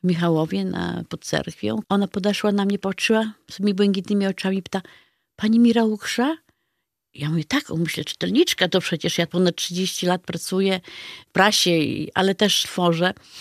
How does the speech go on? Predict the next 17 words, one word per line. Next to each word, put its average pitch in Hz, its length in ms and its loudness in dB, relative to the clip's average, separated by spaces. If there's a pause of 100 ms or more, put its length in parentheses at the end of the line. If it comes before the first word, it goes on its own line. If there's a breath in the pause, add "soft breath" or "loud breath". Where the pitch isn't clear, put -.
(320 loud breath)
po 190 120 2
białorusku. 175 600 0
Może, 185 240 2
może 170 260 0
akurat 175 320 -2
czytała 180 320 0
moje 202 380 0 (100)
wiersze, 202 540 0 (260)
na 156 160 0
moje 160 240 2
teksty, 185 520 -4 (200)
nieraz 147 600 -4 (200)
pisałam 156 400 0
reportaże. 180 640 0 (840 loud breath)
A 160 80 -4
ona 190 240 2
mówi: 202 260 0